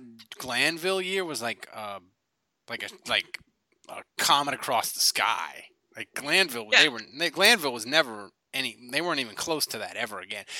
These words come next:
Speaker 1: And they wa-, they, they got to eleven, like, they beat, I wanna say they, they won, like, two games on, like, Hail Marys, which is a theme for Atlanta. Like, they beat the Saints with Hail Marys and shit, but that, like, that team,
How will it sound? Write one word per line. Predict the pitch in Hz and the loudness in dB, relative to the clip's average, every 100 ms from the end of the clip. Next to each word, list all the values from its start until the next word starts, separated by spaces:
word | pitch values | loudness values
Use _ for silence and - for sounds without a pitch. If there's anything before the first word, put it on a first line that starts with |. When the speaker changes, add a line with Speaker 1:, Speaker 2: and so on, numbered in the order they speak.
| 180 | -2
Speaker 1:
And | 220 262 | 2 6
they | 302 | 6
wa-, | 262 220 214 - - | 6 2 -2 -4 0
they, | - 240 269 285 247 - - - | 6 10 10 8 2 -6 -20 -4
they | 143 214 247 254 | 4 8 8 8
got | 202 180 196 | 6 6 4
to | 190 | 2
eleven, | 175 170 165 | 2 2 2
like, | 175 - - - | -2 -2 -20 2
they | 220 262 180 - | 4 4 2 -2
beat, | 196 220 - - | -2 -2 -4 -6
I | 165 | -4
wanna | 190 285 - | -2 0 2
say | - 185 | 2 2
they, | 170 156 | 4 2
they | 147 143 | 0 -4
won, | 127 131 147 151 143 120 120 | -4 -4 -2 -2 -6 -8 -6
like, | 104 | -4
two | - - 208 | -4 -4 -2
games | 139 139 135 104 | 2 2 2 -4
on, | 101 | -12
like, | 95 - | -14 -14
Hail | - 123 120 | -10 -8 -10
Marys, | 107 104 110 107 | -10 -10 -10 -12
which | 110 - | -8 -6
is | 107 | -6
a | 101 | -8
theme | - 160 175 160 | -10 -10 -10 -8
for | - 104 | -10 -12
Atlanta. | 101 98 101 101 | -8 -6 -4 -6
Like, | 98 98 | -8 -10
they | - 156 - _ - | -6 -8 -10 _ -18
beat | 117 107 | -18 -12
the | 107 | -6
Saints | - 110 110 | -4 -4 -10
with | 113 | -12
Hail | 104 107 | -10 -10
Marys | 107 104 104 | -10 -10 -10
and | 98 | -10
shit, | - 117 | -10 -8
but | 120 | -8
that, | - | -6
like, | 165 143 | -6 -4
that | 226 240 | -4 -4
team, | - 185 | -6 -6